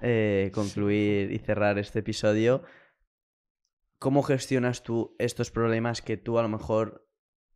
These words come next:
Speaker 1: tienes la capacidad de hacer de un problema así, reducirlo a que sea así?
Speaker 2: No entiendo la pregunta, repítemela.
Speaker 1: Vale. Acabamos de hablar de que hay ge-, hay personas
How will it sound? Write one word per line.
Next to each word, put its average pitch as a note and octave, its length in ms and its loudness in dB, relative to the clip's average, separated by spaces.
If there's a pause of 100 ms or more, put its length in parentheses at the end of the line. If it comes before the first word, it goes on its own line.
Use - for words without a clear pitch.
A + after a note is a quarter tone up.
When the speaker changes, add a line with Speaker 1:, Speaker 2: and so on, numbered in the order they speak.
(220)
Speaker 1:
tienes B2 200 0
la B2 100 0
capacidad A2+ 480 0
de A2+ 80 4
hacer A2 320 -2
de G#2+ 60 -4
un G#2+ 80 -6
problema G#2+ 480 -2
así, A#2+ 640 -8 (260)
reducirlo A2 680 0
a G#2+ 420 0
que G#2+ 120 -4
sea G2 280 -2
así? F#2 420 -12 (1600)
Speaker 2:
No D3 160 -6
entiendo C#3 260 -6
la B2 60 -6
pregunta, F#2+ 300 -10
repítemela. G#2 480 -12 (380)
Speaker 1:
Vale. - 220 -10 (760)
Acabamos G#2+ 400 2
de A#2 80 4
hablar A2 280 6
de A2 140 0
que G2+ 160 0
hay G#2 140 2
ge-, A2 240 -2
hay A2 100 0
personas C3 640 -2